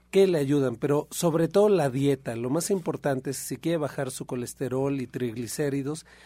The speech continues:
debe de evitar todo lo que son los carbohidratos refinados, evitar las grasas saturadas, eh, tipo barbacoa y todo eso, hay que evitarlo porque eso es lo que incrementa más.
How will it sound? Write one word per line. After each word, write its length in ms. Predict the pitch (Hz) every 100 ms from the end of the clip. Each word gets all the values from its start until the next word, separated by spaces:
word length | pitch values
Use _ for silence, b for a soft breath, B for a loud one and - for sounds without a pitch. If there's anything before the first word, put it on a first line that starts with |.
| B -
debe 260 | 180 190
de 120 | 185 165
evitar 360 | 135 135 151
todo 180 | 135 165
lo 140 | 156
que 80 | -
son 220 | - 151
los 140 | 147 -
carbohidratos 720 | 143 127 123 117 131 131 139
refinados, 880 | 117 113 131 127 143 139 143 170 - B B B -
evitar 460 | 143 139 135 147
las 240 | 147 139 123
grasas 440 | 127 139 131 143
saturadas, 1000 | - 127 - 131 143 147 135 151 214 - b b b b b
eh, 380 | 131 123 120 113
tipo 300 | - 135 139
barbacoa 540 | 120 120 110 120 143 147
y 40 |
todo 280 | - 135 135
eso, 220 | 139 -
hay 100 | 139
que 120 | 139
evitarlo 600 | 127 113 - 143 135 156
porque 480 | 165 139 139 160 170 b b
eso 240 | 165 151 175
es 60 |
lo 120 | 151 139
que 80 |
incrementa 640 | 131 123 127 127 135 131 117
más. 320 | 110 104